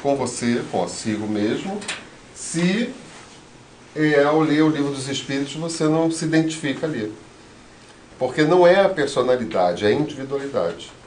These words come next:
Então, eu estou Bira, mas eu não sou Bira. Eu sou espírito imortal,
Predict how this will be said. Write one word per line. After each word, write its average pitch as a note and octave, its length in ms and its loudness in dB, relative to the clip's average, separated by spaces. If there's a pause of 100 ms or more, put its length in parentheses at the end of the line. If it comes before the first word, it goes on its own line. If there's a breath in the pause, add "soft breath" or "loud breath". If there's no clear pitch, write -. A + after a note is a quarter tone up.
(920 loud breath)
Então, C3+ 580 2 (240)
eu C3 160 -4
estou - 680 2
Bira, A#2+ 400 0
mas G#2 220 0
eu A2+ 120 0
não A2+ 240 -2
sou D3+ 380 -4
Bira. D#2+ 360 -8 (960)
Eu F2+ 100 -6
sou A2 220 -8
espírito C3+ 520 -6
imortal, G2+ 680 -2